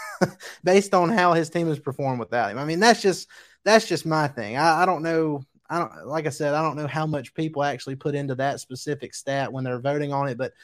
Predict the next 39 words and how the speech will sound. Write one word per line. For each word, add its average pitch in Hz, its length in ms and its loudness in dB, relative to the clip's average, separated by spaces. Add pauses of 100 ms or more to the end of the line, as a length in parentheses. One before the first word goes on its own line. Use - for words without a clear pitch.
(260)
I 143 100 2
do 175 260 4
see 196 240 -2
the 170 160 4
appeal 160 420 0
of 143 100 -4
him. 156 240 0
He's 127 180 -2
very 165 320 4
exciting. 147 600 0
He's 123 220 -4
very 160 400 4
good. 160 640 2 (520)
Uh, 127 480 0 (120)
I 147 140 -2
just 151 300 -4
think 151 240 -4
if 143 160 -4
you're, 135 360 -2
you 135 140 -10
know, 120 140 -4
looking 143 360 -4
at 139 160 2
it 135 220 -2
with 117 220 -8
all 139 560 4 (280)
factors 143 460 0
considered, 127 640 0 (520)
uh, 127 440 4
I 139 60 -4
think 131 240 -2
Luka 135 440 -2
is, 120 240 -2
is 123 200 -6
more 135 220 0
valuable 127 460 2
to 120 80 -2
his 131 280 -4
team 123 480 -2